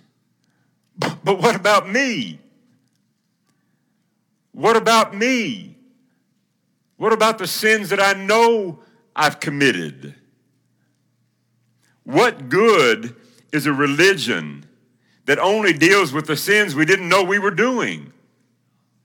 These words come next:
What about all those sins that I've,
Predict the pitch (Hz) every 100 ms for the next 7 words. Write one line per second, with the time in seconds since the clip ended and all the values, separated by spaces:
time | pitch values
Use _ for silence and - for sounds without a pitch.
0 | _ _ _ _ _ _ _ _ _ _
1 | _ _ 214 226 226 220 220 196 - 202
2 | 196 185 185 147